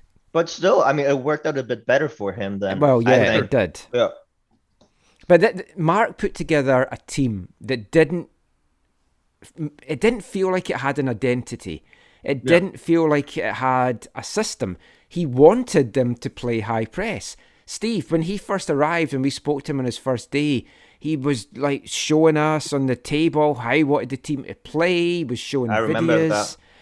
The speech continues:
Speaker 2: I remember that,
Speaker 1: And
Speaker 2: yeah.
Speaker 1: it was, it was so promising.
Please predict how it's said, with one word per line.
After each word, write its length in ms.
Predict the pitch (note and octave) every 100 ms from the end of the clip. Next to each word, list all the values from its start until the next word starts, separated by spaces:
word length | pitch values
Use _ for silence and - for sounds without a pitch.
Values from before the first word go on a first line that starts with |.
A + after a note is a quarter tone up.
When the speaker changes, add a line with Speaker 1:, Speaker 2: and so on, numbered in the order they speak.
| -
Speaker 2:
I 20 |
remember 280 | G2 G2 G2
that, 80 | C#3+
Speaker 1:
And 180 | D3 C3
Speaker 2:
yeah. 320 | F2+ G2+ F3
Speaker 1:
it 120 | D3
was, 520 | D3+ D#3 A#2+ - - - _ _ _ _ _ _ _ _ - - -
it 120 | F3+
was 160 | F3+ F3
so 300 | - G3 A3
promising. 720 | - E3+ F#3+ G#3+ - A#2+